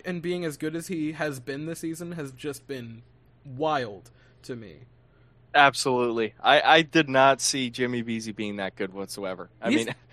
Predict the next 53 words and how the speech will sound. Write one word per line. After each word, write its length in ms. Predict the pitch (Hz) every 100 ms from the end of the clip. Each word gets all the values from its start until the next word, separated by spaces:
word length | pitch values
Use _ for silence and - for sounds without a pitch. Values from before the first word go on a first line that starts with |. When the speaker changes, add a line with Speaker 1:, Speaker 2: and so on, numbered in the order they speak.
| -
Speaker 1:
he's 180 | 233 269
been 160 | 349
a 40 | 330
good 320 | - 302 277
penalty 360 | 277 349 381 392
killer. 360 | 349 254 156 _ _
Like, 100 | -
he's 200 | 262 285
been 140 | 359 302
one 100 | 277
of 60 |
the 60 | 254
Speaker 2:
Yeah. 140 | -
Speaker 1:
top. 260 | 320 349 - - - - _ _ _ _ -
Speaker 2:
I 100 | 151
mean, 200 | 170 170 - -
if 220 | 240 -
not 240 | 202 170 -
the 80 |
best 380 | 107 131 165 -
penalty 360 | 147 131 120 113
killer, 320 | 113 101 95
for 160 | - 104
sure. 300 | - 143 117
I 80 | 131
mean, 240 | 147 139 - _ _ _ -
he's 280 | 247 269
always 400 | 214 208 220 208
had 240 | 180 180 175
a, 260 | 160 147
a, 40 | 143
you 120 | 143
know, 160 | 131 120
a 20 |
good 320 | 120 143 135
defensive, 680 | 135 117 123 123 123 127 113 -
uh, 240 | - 110 101
side 360 | - 110 113 -
to 80 |
his 160 | 110 98
game, 260 | - 107 110
but 160 | 104 -
this 220 | 151 -
year 180 | 127 107
it's, 260 | - - -
it's 180 | 107 -
been 400 | - 143 117 92 - -
absolutely 680 | 127 139 - 123 123 117 104
insane. 460 | 95 - 104 90 - _
I 120 | 117 120
mean, 260 | 117 165
<laughs> 80 | 135
he's 300 | 180 190 -